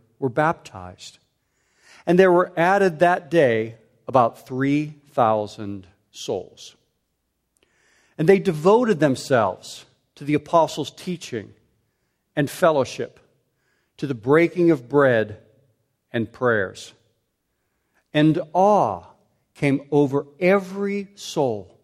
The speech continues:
and many wonders and signs were being done through the apostles. And all who believed were together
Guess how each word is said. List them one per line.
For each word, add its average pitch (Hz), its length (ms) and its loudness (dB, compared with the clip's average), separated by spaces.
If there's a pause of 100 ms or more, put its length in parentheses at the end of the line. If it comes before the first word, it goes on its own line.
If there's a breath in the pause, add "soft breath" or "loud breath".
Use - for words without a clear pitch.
(840 soft breath)
and 151 160 2
many 170 220 6
wonders 147 720 -2
and 120 200 -10
signs 139 760 -4
were 120 120 -10
being 135 380 -2
done 123 340 -2
through 139 600 -6
the 123 140 -6
apostles. 123 800 -12 (1200 soft breath)
And 147 100 2
all 160 160 6
who 165 140 6
believed 165 380 2
were 160 180 4
together 156 800 0